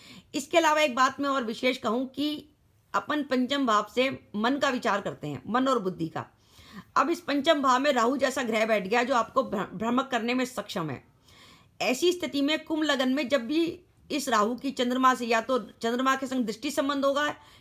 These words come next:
या चंद्रमा इस राहु के संग युति बनाएगा तो आपको थोड़ा सा डिप्रेशन महसूस होगा।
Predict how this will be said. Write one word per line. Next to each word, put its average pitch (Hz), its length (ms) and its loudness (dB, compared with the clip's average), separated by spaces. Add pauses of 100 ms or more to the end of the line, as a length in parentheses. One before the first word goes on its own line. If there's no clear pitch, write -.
(100)
या 269 120 4
चंद्रमा 262 400 0
इस 294 140 -2
राहु 226 200 4
के 277 100 0
संग 277 220 0
युति 254 180 -2
बनाएगा 170 480 -2 (440)
तो - 240 -12
आपको 285 360 0
थोड़ा 262 240 2
सा 339 140 0
डिप्रेशन 269 460 -2
महसूस 226 340 -2
होगा। 160 220 -10